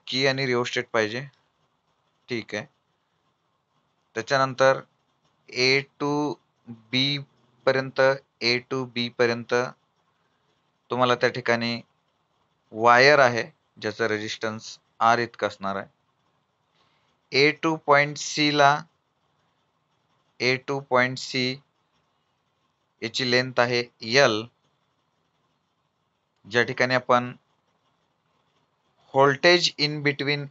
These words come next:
A to C is directly proportional to the length हे दाखवायचं आहे आपल्याला या potentiometer प्रिन्सिपल वरून.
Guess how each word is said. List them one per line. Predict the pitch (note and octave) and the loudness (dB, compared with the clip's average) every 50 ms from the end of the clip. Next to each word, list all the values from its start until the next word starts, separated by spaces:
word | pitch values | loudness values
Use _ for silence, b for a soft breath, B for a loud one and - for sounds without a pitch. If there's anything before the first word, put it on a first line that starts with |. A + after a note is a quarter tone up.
| _ | _
A | - B2+ C3 C3 C3 - | 0 0 0 0 -2 -4
to | C#3 C3+ C3 - | -8 -6 -8 -6
C | - C3+ B2 B2 - _ | -6 -6 -6 -6 -8 _
is | A#2 A#2+ A2+ A2+ A#2+ | -10 -8 -8 -4 0
directly | G#2 A2+ A2 A2+ A#2+ A#2+ A#2+ B2+ C3 C3+ C3 - | 4 4 4 4 2 0 -4 -6 -8 -8 -6 -8
proportional | A#2 G#2 - A2+ A2+ - - A#2 A2+ G#2+ - | -10 -8 -8 -8 -8 -8 -8 -10 -10 -8 -10
to | A2+ G#2 G#2+ | -10 -8 -8
the | A2+ G#2+ G#2+ | -6 -4 -2
length | A2 A2 A2 A2+ A2 - - _ | -2 -2 -2 -4 -8 -16 -20 _
हे | - A2 A2+ | -12 -10 -4
दाखवायचं | G#2+ A2+ G#2+ G2 - G#2 G#2 G#2 G2+ - G#2+ | 0 0 0 0 0 0 0 0 0 -2 -2
आहे | G2+ | -2
आपल्याला | G2 - - G2+ G2 G2+ G#2 C#3 - _ _ _ _ _ _ _ _ _ _ _ _ _ _ _ _ _ _ _ _ _ _ - | -2 -4 -6 -6 -4 -4 -6 -8 -12 _ _ _ _ _ _ _ _ _ _ _ _ _ _ _ _ _ _ _ _ _ _ -16
या | G2 G2+ A2 A2+ A2+ A#2 A#2 A2+ - _ _ - | -6 0 4 4 6 6 4 2 -2 _ _ -6
potentiometer | A#2+ G#2+ A#2 A#2 A#2+ A#2 - - B2 A2 A2 G#2 - A2 G#2+ | -4 -2 -2 -2 -2 -2 -2 -4 -4 -6 -4 -2 0 -2 -2
प्रिन्सिपल | - - G#2 G#2 G2 - G2+ - G2+ G2 | -2 -6 -10 -10 -10 -12 -10 -8 -6 -4
वरून. | F#2+ F#2+ F#2+ G2 | -4 -4 -6 -8